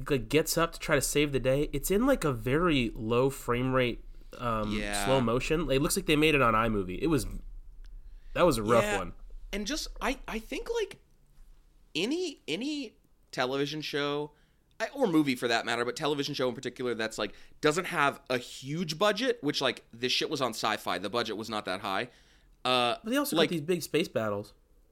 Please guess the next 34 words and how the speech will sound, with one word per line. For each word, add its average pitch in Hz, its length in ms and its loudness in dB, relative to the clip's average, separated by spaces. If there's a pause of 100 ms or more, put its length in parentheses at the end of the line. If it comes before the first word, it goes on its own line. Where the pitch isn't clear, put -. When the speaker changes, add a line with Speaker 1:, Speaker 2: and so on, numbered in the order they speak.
(280)
Speaker 2:
Yeah, 240 380 2
and 185 100 0
they 196 80 4
don't 196 320 0
look 196 200 -2
great. 151 360 2
That's 139 200 0
what 165 120 -2
my 147 80 4
point 151 280 0
was, 120 240 0
is 143 80 -8
that, 147 160 0
like, 147 140 6
Speaker 1:
Yeah. 117 200 2
Speaker 2:
you 170 160 -4
gotta 208 320 0
stay 170 360 0
away 135 500 0
as 123 180 -6
best 123 260 -4
you 131 60 -4
can. 127 360 -4
And 320 120 2
they 349 120 6
do 170 320 2
for 185 120 -6
the 170 80 2
most 160 240 -2
part, 175 180 2
but 147 160 0 (280)
I 156 100 2
feel 233 180 -2
like 240 300 2